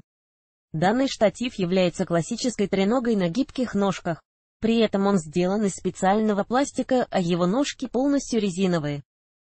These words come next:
Правда, весит данная модель целых двухсот девяносто восемь грамм, что довольно много для его размеров тридцать сантиметров.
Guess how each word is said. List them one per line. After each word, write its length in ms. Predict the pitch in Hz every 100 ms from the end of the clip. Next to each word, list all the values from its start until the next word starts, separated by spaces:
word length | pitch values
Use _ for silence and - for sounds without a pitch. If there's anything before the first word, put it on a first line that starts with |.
| _ -
Правда, 320 | 196 185 180
весит 340 | 185 214 214 175
данная 340 | 202 190 180
модель 380 | 180 180 202 190
целых 440 | - 254 285 -
двухсот 420 | 156 175 175 196
девяносто 480 | 165 175 180 175 -
восемь 300 | 165 165 175
грамм, 280 | 156 214 220
что 220 | - - 185
довольно 460 | 190 180 185 170
много 360 | 165 185 262 240
для 180 | 202 196
его 220 | 190 180
размеров 500 | 175 170 208 269 262
тридцать 400 | - 233 262 262
сантиметров. 760 | - 208 - 185 165 - 160